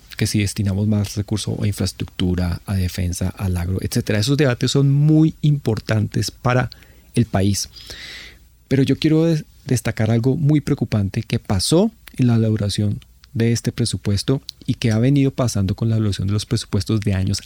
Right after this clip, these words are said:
anteriores. Y es que estos debates sobre la asignación de los recursos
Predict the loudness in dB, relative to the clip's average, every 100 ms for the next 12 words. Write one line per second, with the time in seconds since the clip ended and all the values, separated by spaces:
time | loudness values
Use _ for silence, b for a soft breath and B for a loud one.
0 | -4 -4 -2 0 0 0 -4 -16 B B
1 | B B B B 0 0 -2 -2 0 0
2 | 0 2 2 0 -2 -10 -14 _ -20 -20
3 | -2 0 4 4 2 0 0 0 0 2
4 | 2 2 2 0 0 0 0 -4